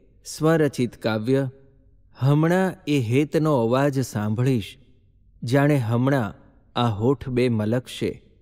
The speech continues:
વાંચ્યું. મહંત સ્વામીએ પણ પ્રાસંગિક ગુણાનુગાન ગાયા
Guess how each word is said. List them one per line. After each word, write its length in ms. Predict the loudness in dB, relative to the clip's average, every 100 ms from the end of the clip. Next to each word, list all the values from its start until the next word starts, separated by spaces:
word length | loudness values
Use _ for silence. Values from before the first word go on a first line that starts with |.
| _ -6
વાંચ્યું. 560 | -2 -2 -6 -12 -12 -18 _ _ _ _ _ _ -20 _ _ _ _ 2
મહંત 480 | 4 4 2 0
સ્વામીએ 560 | -2 0 0 0 2 0
પણ 280 | -2 -6 -8 -16 _ _ _ -4
પ્રાસંગિક 680 | 0 0 0 0 2 0 -2
ગુણાનુગાન 840 | 0 0 2 2 2 0 0 0
ગાયા 460 | -2 -2 -2 -4